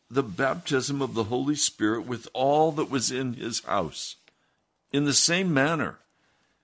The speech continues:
the same result as happened in the Jewish Pentecost.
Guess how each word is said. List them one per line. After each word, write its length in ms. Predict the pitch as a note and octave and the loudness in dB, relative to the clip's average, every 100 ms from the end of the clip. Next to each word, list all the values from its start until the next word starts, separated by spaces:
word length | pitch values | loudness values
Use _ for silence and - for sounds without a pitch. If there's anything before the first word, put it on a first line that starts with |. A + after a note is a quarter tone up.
| _ _ - | _ _ -2
the 80 | |
same 320 | B2+ E3+ F#3+ F#3+ | 2 2 2 0
result 640 | A#2 C#3 C#3+ E2+ - - _ _ _ _ _ _ _ _ _ _ _ _ _ - | 2 4 2 0 -10 -20 _ _ _ _ _ _ _ _ _ _ _ _ _ -10
as 220 | G#2+ G#2 | -6 -2
happened 560 | B2+ B2+ B2+ A#2+ A#2 - - - | -2 -2 -2 -2 -4 -8 -14 -10
in 180 | A2+ B2 | -6 -4
the 100 | A#2+ | -4
Jewish 400 | G#2+ D3 D#3 - | -2 -2 -4 -6
Pentecost. 800 | A2+ E2 - E2 C#2 - - | -8 -8 -8 -8 -8 -10 -12